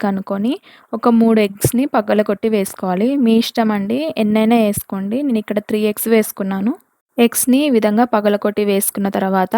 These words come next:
మూత పెట్టి ఒక వన్ మినిట్ వరకు మీడియం ఫ్లేమ్‌లో కుక్ చేసుకోవాలి. ఒక వన్ మినిట్ వరకు గరిటె పెట్టి అస్సలు కలపొద్దు. Trust me, ఈ రెసిపీ చాలా టేస్టీగా ఉంటుంది. ఒక వన్ మినిట్ తర్వాత మూత తీసి ఈ విధంగా మగ్గిన తర్వాత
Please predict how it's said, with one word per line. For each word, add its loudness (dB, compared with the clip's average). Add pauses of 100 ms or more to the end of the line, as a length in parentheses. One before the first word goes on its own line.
మూత 2
పెట్టి -2
ఒక 0 (120)
వన్ 4
మినిట్ 0
వరకు -2
మీడియం 0
ఫ్లేమ్‌లో -2
కుక్ -4
చేసుకోవాలి. 0 (520)
ఒక 0 (120)
వన్ 4
మినిట్ 2
వరకు 0 (100)
గరిటె 4
పెట్టి -2 (140)
అస్సలు 0
కలపొద్దు. -2 (960)
Trust 2
me, 4 (360)
ఈ 2
రెసిపీ 2
చాలా 0
టేస్టీగా 2
ఉంటుంది. -4 (220)
ఒక -2
వన్ 4
మినిట్ 2 (100)
తర్వాత 0 (100)
మూత 2
తీసి -4 (680)
ఈ 2
విధంగా 4
మగ్గిన 0
తర్వాత -4